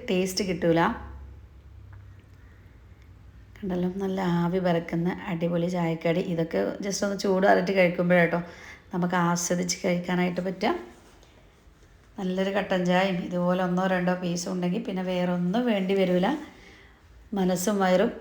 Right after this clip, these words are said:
ഒരുപോലെ നിറയും. ഇപ്പം ഏതായാലും ദാ നമ്മൾ ബാക്കിയുള്ളത് കൂടി ഒന്ന് കട്ട് ചെയ്യാണ് കേട്ടോ. കട്ട് ചെയ്യുമ്പോൾ നിങ്ങൾക്ക് കാണാൻ പറ്റും ഇത് എത്രത്തോളം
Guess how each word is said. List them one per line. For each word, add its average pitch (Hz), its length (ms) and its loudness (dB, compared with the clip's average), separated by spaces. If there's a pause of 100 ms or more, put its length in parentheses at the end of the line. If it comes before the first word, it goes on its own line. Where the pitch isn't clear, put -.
ഒരുപോലെ 185 560 4
നിറയും. 180 360 4 (1000)
ഇപ്പം 202 180 -2
ഏതായാലും 190 480 4
ദാ 196 80 4 (220)
നമ്മൾ 175 180 2 (100)
ബാക്കിയുള്ളത് 175 520 2
കൂടി 180 160 2
ഒന്ന് 180 180 0
കട്ട് 180 200 -6
ചെയ്യാണ് 175 280 2
കേട്ടോ. 175 160 0 (160)
കട്ട് 175 200 -4
ചെയ്യുമ്പോൾ 180 340 4
നിങ്ങൾക്ക് 175 340 0
കാണാൻ 180 300 0
പറ്റും 185 280 -2
ഇത് - 120 -4
എത്രത്തോളം 175 460 0